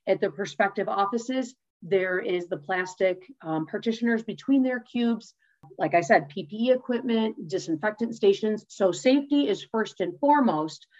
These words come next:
but we are one hundred percent live for our campus new hires. Down the road, as somebody progresses within their career and things, they have a bit more experience and exposure within their role,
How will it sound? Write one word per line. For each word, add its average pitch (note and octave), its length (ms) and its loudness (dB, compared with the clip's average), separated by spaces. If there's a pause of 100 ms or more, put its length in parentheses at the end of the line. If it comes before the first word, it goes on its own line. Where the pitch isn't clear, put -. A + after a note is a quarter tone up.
(180)
but G3 140 4
we G3 220 2
are F3 320 4
one F#3+ 260 -2
hundred F#3+ 380 0
percent D#3 440 -4
live D#3 360 2
for D3 100 -4
our D#3 140 -2
campus D3 440 -6
new D#3+ 140 2
hires. - 400 -10 (540)
Down A#3 300 8
the G3+ 100 4
road, G3 400 4
as F3 340 0
somebody F#3 400 -2
progresses E3+ 640 -4
within D#3+ 240 -4
their D3+ 160 -2
career G#3 600 0
and E3 300 -4
things, D#3+ 360 -2
they E3+ 100 0
have D#3+ 140 0
a D#3 60 -2
bit F3 180 2
more D#3+ 180 0
experience E3+ 560 -2
and C#3+ 100 -2
exposure F3+ 560 -2
within D3+ 400 -4
their G#3 200 0
role, A#3+ 320 2